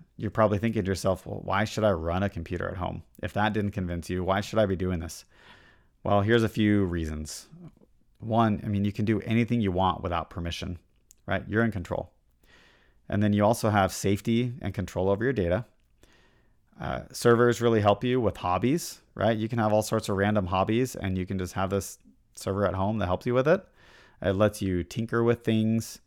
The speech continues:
You can learn new skills. Uh, you can really expand your mind and build something new,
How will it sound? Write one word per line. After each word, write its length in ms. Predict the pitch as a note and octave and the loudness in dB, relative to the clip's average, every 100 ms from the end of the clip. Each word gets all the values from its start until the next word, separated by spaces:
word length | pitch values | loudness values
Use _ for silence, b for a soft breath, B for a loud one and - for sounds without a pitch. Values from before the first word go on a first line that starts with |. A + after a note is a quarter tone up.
| _ _ _ _ | _ _ _ _
You 140 | G2 G#2 | -6 -4
can 200 | F#2 F2 | -2 0
learn 300 | G2 A2 G#2+ | 2 2 2
new 140 | G#2 | 0
skills. 800 | - - F#2+ G#2 A2+ B2 - - _ b b b b b b b - | -2 -2 0 2 2 -2 -8 -16 _ b b b b b b b -18
Uh, 120 | - - C#2 | -14 -12 -6
you 120 | G#2+ | -4
can 340 | A#2 G2+ F#2+ - | -2 -2 -2 0
really 380 | A#2 D3 G2+ - - | 0 2 -2 -6 -12
expand 500 | - - G2+ A#2+ A2+ | -12 -4 -2 0 0
your 100 | F#2 | 0
mind 460 | F2+ A2+ A2+ G#2 | 2 2 2 0
and 160 | F2 D#2+ | -2 0
build 220 | G#2 A2 | 0 0
something 400 | A2+ G#2 G2 F2 | -4 -2 -2 -2
new, 300 | F2 A#2+ | -2 -2